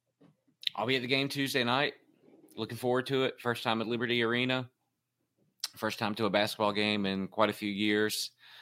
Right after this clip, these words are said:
Uh, that has been a home game for Liberty. Been to a couple of, uh,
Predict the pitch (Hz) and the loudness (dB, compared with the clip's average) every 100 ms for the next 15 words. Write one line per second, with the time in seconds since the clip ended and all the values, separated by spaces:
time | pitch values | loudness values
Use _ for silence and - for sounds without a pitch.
0 | - - - 104 98 92 - _ 107 101 | -20 -8 0 4 4 2 -2 _ 2 2
1 | 95 104 87 107 101 90 113 107 95 95 | 2 -2 2 2 4 2 2 4 2 0
2 | 90 95 92 92 95 98 95 107 107 101 | 0 0 2 2 2 2 4 2 4 2
3 | 104 - 101 92 95 95 92 | 2 2 2 2 6 6 6